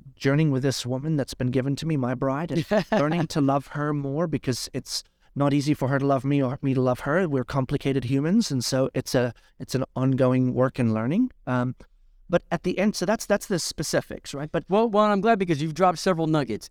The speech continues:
Speaker 2: A, getting along with the wife. I mean, how many guys are listening to this podcast right now that that hits close to home?
Speaker 1: Therapists, lots of therapists.
Speaker 2: <laughs> And then you also dropped spending time with your kids. That, that's, that's huge because a lot of us guys, you know, w-, w-, especially when we talk to us men,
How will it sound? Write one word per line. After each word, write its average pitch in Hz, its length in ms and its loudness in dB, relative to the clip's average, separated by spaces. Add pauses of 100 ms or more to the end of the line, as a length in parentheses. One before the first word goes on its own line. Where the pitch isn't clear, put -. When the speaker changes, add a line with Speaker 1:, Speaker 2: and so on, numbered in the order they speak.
(100)
Speaker 2:
A, 165 240 4
getting 143 240 2
along 131 300 2
with 120 100 2
the 120 80 -2
wife. 110 420 2
I 135 80 -2
mean, 120 140 4
how 135 140 4
many 143 180 4
guys 131 240 2
are 123 40 0
listening 123 280 0
to 120 100 -6
this 107 100 -2
podcast 107 460 2
right 110 160 0
now 107 140 2
that 95 100 -2
that 104 140 0
hits 110 240 0
close 117 220 2
to 110 80 2
home? 110 60 2
Speaker 1:
Therapists, - 600 -4 (260)
lots 117 220 -2
of - 140 -8
therapists. 113 600 -2
Speaker 2:
<laughs> - 60 -20 (640)
And 175 220 2
then 208 160 4
you 202 100 4
also 190 240 2
dropped 147 400 0
spending 151 320 2
time 143 200 2
with 135 80 -2
your 127 100 -2
kids. 143 320 0
That, 131 260 0
that's, 131 500 -2
that's 117 200 -4
huge 262 360 0
because 123 220 2
a 127 60 4
lot 139 240 4
of 170 140 0
us 165 140 0
guys, 117 440 2
you 143 60 0
know, 110 140 0
w-, 135 200 -4
w-, 131 240 -8
especially 147 560 0
when 135 140 2
we 127 80 0
talk 135 200 0
to 127 100 -4
us 113 140 -4
men, 123 380 -2